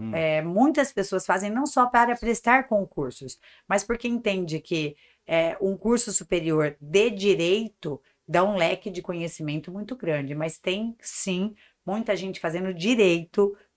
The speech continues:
Speaker 2: pra que possa prestar concurso.
Speaker 1: O que que, o que que o, o jovem advogado que saía naquela época encontrava? E o que que,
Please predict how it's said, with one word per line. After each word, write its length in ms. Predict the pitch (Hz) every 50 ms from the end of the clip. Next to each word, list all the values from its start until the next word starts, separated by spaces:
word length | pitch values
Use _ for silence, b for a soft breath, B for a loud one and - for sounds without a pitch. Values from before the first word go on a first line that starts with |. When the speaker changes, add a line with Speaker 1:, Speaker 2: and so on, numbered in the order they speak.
| _ -
Speaker 2:
pra 140 | 165 165
que 100 | 165 -
possa 260 | - - 170 160 - 170
prestar 320 | - 175 170 - 165 160
concurso. 640 | - - 180 180 - - 123 110 - - - - 127
Speaker 1:
O 60 | 123 - _
que 160 | 196 202 196
que, 180 | - - - -
o 40 | -
que 140 | - 165 170
que 100 | - 196
o, 180 | 170 151 127 -
o 140 | 123 120 120
jovem 340 | 110 117 120 123 120 123 117
advogado 440 | 110 110 107 110 101 104 101 95 -
que 60 | -
saía 240 | - 113 104 104 104
naquela 420 | 101 98 - - 123 143 147 123
época 300 | 117 113 110 - - 110
encontrava? 760 | 101 92 - 95 85 80 92 92 95 110 131 147 151 147 135
E 80 | 123 117
o 20 |
que 140 | - - 120
que, 320 | - - 123 117 110 -